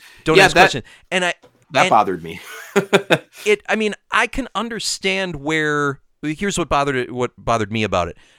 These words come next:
Speaker 1: I can understand where Peter's brain is at in that scene because he's really scared. You
Speaker 2: Yeah,
Speaker 1: know,
Speaker 2: right,
Speaker 1: I, I, it's
Speaker 2: right. Like you said, paranoid.
Speaker 1: Y-,
Speaker 2: Yeah.
Speaker 1: yeah. And so him acting out of character, that kinda tracks for me. What didn't track for me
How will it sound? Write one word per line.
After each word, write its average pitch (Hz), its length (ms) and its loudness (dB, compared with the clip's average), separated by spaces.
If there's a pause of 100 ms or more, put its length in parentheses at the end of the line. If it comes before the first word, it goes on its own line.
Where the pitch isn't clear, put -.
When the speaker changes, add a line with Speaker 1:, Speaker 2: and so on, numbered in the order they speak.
(140)
Speaker 1:
I 165 60 -2
can 190 100 0
understand 190 500 0
where 127 140 0 (240)
Peter's 170 500 -4
brain 117 520 -6
is 156 160 -6
at 165 280 -2
in 165 100 -6
that 160 260 -4
scene 165 400 -4
because 131 540 -2
he's 147 380 -8
really 117 440 -2
scared. 76 520 -6 (560)
You 127 180 0
Speaker 2:
Yeah, 135 80 8
Speaker 1:
know, 101 240 2
Speaker 2:
right, 104 340 2
Speaker 1:
I, 101 40 -6
I, 147 200 -6
it's 151 100 2
Speaker 2:
right. 92 220 0
Like 110 140 -4
you 135 60 4
said, 117 240 0
paranoid. 87 460 -2
Speaker 1:
Y-, 156 160 -20
Speaker 2:
Yeah. 90 240 -2
Speaker 1:
yeah. 95 260 -2 (160)
And 156 200 -2
so 156 220 2
him 226 420 -4
acting 156 400 -6
out 143 140 0
of - 80 -6
character, 147 600 -2
that 156 260 -2
kinda 160 260 -2
tracks - 480 -2
for 101 240 -4
me. 87 180 -10 (340)
What 143 440 -4
didn't 262 340 -8
track 127 400 -2
for 139 160 -6
me 131 320 -4